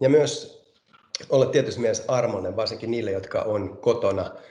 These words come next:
niin, ja jolla on, on kuormaa siinä mielessä, että siellä saattaa olla puoliso tekemässä omia töitänsä, lapset tekemässä koulutöitä tai pienempiä lapsia, jotka tarvii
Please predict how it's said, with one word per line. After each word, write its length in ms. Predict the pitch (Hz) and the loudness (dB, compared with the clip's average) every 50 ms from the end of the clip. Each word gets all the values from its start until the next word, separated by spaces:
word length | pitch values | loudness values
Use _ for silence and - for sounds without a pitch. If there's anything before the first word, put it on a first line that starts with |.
| - - _ _ _ _ _ | -20 -20 _ _ _ _ _
niin, 280 | - 113 104 98 95 95 | -4 -2 -2 -2 -4 -4
ja 240 | 95 92 95 - - | -4 -4 -6 -6 -8
jolla 340 | - 107 101 95 92 95 95 | -8 -6 -6 -4 -4 -4 -4
on, 200 | 95 92 98 98 | -4 -4 -6 -6
on 140 | 104 101 95 | -6 -8 -8
kuormaa 540 | - - - 120 117 107 101 101 95 92 95 | -8 -2 0 2 4 4 2 2 -2 -2 -2
siinä 260 | - - 107 98 98 | -2 0 0 0 0
mielessä, 200 | 92 90 90 - | 0 -2 -2 -2
että 40 | - | -4
siellä 240 | 107 95 - 87 | -4 -4 -2 -4
saattaa 180 | 85 - - 73 | -4 -4 -4 -4
olla 120 | 73 - | -4 -4
puoliso 380 | - 113 110 107 104 107 107 104 | 0 2 4 4 4 2 0 -4
tekemässä 500 | - 101 98 101 98 90 - - - 95 | -4 -4 -2 -2 0 0 0 0 0 2
omia 300 | 98 98 101 101 95 92 | 2 2 2 2 0 2
töitänsä, 560 | - 101 98 95 98 95 95 92 - 98 104 | 2 2 2 4 4 2 0 0 0 0 2
lapset 400 | 104 101 98 - - 110 98 - | 2 2 0 -2 -4 -6 -4 -4
tekemässä 680 | - 98 - - 98 90 - - - _ - - - - - | -4 -4 -2 -2 -2 -2 -4 -8 -10 _ -10 -10 -10 -6 -2
koulutöitä 720 | - 104 104 101 98 98 95 98 95 95 92 92 - 98 | 2 2 2 2 2 0 0 0 2 2 2 2 0 -2
tai 200 | 90 - 92 87 | -2 0 -2 -2
pienempiä 540 | - - 110 101 98 98 90 - - 98 95 | -2 0 0 0 2 2 0 0 0 0 2
lapsia, 300 | 98 95 95 - - 92 | 2 0 -2 -2 -2 -4
jotka 140 | 87 - - | -4 -2 -2
tarvii 360 | - 95 90 82 90 85 82 | -2 -2 0 -2 -2 -6 -6